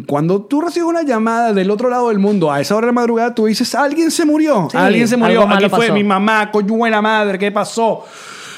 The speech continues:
Speaker 1: Entonces, cuando aten-, atiende mi hermana, como para que sepan, para que vea que sí estamos en lo mismo, lo primero que dice es, "Son buenas noticias, son buenas noticias", de una.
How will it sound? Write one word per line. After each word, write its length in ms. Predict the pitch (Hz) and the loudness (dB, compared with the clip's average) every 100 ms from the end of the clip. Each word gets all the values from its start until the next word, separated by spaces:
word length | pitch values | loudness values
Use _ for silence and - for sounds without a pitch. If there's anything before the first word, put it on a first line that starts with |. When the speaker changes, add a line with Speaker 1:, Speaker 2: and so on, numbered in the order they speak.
| - | -4
Speaker 1:
Entonces, 640 | 165 185 240 294 285 - - - | -2 0 0 0 -4 -6 -14 -8
cuando 300 | - 196 202 208 | -2 0 0 -2
aten-, 380 | 196 254 240 226 | 0 0 0 -2
atiende 480 | 190 196 240 233 | -4 -2 -4 0
mi 160 | 233 208 | 2 2
hermana, 520 | 170 165 196 220 226 160 165 139 | 2 2 2 0 -2 -4 -8 -2
como 280 | 160 147 139 | -2 -2 -2
para 260 | 120 117 | -6 -6
que 100 | 117 | -8
sepan, 420 | - 139 208 262 | -6 -4 -2 -4
para 280 | 143 120 123 | -4 -8 -8
que 100 | 127 | -4
vea 180 | 131 202 | -4 -4
que 100 | 226 | -4
sí 120 | 196 | -4
estamos 300 | 185 202 208 | -4 -2 -2
en 60 | 220 | -2
lo 40 | |
mismo, 300 | 208 185 185 | -2 0 -2
lo 80 | 175 | -2
primero 240 | 175 202 | -2 -2
que 60 | 208 | -2
dice 200 | 185 208 | -2 -4
es, 180 | 202 - 190 180 | -6 -4 -4 -4
"Son 200 | - 214 | -2 0
buenas 200 | 226 262 254 | 0 0 -2
noticias, 380 | 190 220 170 | -2 -2 -2
son 100 | 175 | -2
buenas 180 | 208 233 | -2 0
noticias", 200 | 208 175 | -2 -2
de 100 | 190 | 2
una. 380 | 196 208 147 | 2 2 0